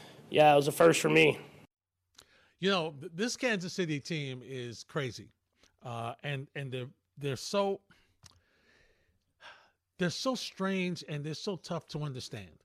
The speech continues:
Speaker 2: Okay, all this time they've been struggling with, the run game has not been that great. It's been inconsistent. The tackles on both sides of the, on both ends, both the left and right tackles have not played well for them offensively.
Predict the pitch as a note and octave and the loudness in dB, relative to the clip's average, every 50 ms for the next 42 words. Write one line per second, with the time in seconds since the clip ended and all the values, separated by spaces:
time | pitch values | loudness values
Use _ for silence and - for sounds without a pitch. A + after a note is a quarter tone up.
0 | _ _ _ _ _ _ _ _ _ _ _ _ _ _ _ _ - C3+ D#3+ D3+ | _ _ _ _ _ _ _ _ _ _ _ _ _ _ _ _ -12 -10 -10 -6
1 | - - F3+ B3 C4+ A3+ B3+ A3+ - - - G3+ F#3+ F3 D#3 C#3+ E3+ E3+ C#3+ C#3 | -2 0 2 2 2 2 0 -4 -4 -6 -6 -6 -4 -4 -4 -6 -6 -6 -6 -6
2 | D#3 D3 - - - - F3 D#3+ D3 D#3 D3 C3+ B2 B2 B2+ A2+ - _ _ _ | -8 -8 -8 -10 -8 -6 -6 -6 -4 -6 -8 -8 -8 -8 -8 -8 -10 _ _ _
3 | _ _ _ _ _ _ D#3 D#3 D3 D3 D#3+ F3 F3 E3+ D3 D#3+ D#3 C#3+ C3+ C#3 | _ _ _ _ _ _ -4 -4 -2 -2 -2 -2 -2 -2 -2 -4 -2 -2 -2 -2
4 | C3+ B2 - D3+ D3 C3 B2 A2+ - - C#3+ C3 B2 A#2 G#2+ G#2+ A#2 A#2 A#2 - | -4 -4 -6 -6 -6 -6 -6 -8 -8 -8 -6 -6 -6 -8 -10 -8 -8 -8 -8 -10
5 | _ - A#2+ A2+ G#2+ F#2+ G2 G#2+ - - C#3+ C3+ C3+ C3 A#2+ - - C3+ B2 - | _ -12 -12 -10 -10 -12 -14 -16 -12 -10 -8 -8 -8 -8 -10 -10 -12 -12 -12 -12
6 | - A#2+ - - - - - _ _ _ _ _ _ _ _ _ - D3+ - - | -14 -14 -16 -16 -18 -20 -20 _ _ _ _ _ _ _ _ _ -8 -8 -8 -6
7 | - - F3 E3+ - - D#3+ C#3+ C3+ C3+ B2 D3+ C#3+ C#3 A#2 C3+ E3 E3 D3+ - | -4 -2 -2 -2 -2 -4 -4 -6 -4 -6 -6 -6 -6 -4 -2 0 0 0 0 -4
8 | - - F3 D#3 D#3 D#3 C#3 C3+ D3 C3+ C3 - - D#3+ B2+ A#2+ E3+ E3 - - | -8 -8 -4 -2 -2 -2 -4 -4 -8 -8 -8 -10 -10 -10 -6 -4 -4 -4 -4 -4
9 | E3+ D#3+ D#3+ D3+ C#3+ - - - _ _ _ _ - D#3+ C#3+ - - D3 D3 E3+ | -4 -4 -4 -4 -6 -10 -14 -18 _ _ _ _ -6 -6 -6 -4 -4 -4 -2 -2
10 | D#3 D3 - E3 D#3 C#3+ D3 C#3+ C#3+ - - D#3 D3 C#3+ - - C#3+ B2 - D3 | -2 -4 -4 -8 -6 -4 -4 -4 -6 -6 -6 -6 -6 -6 -6 -8 -10 -8 -8 -8
11 | C3+ C3 C#3 D3 D3+ D#3+ D#3+ - - - E3+ D#3+ D3+ C3+ C3 C3 C#3 C3+ B2 - | -8 -8 -8 -6 -6 -8 -8 -10 -8 -6 -4 -4 -4 -4 -4 -4 -4 -4 -4 -6
12 | - C3 C#3 C#3 C3 C3+ B2 - - D3+ C3+ B2 - - G#2+ G#2+ G#2 F#2+ - | -10 -10 -8 -8 -6 -6 -8 -8 -8 -10 -12 -10 -12 -14 -16 -16 -16 -18 -20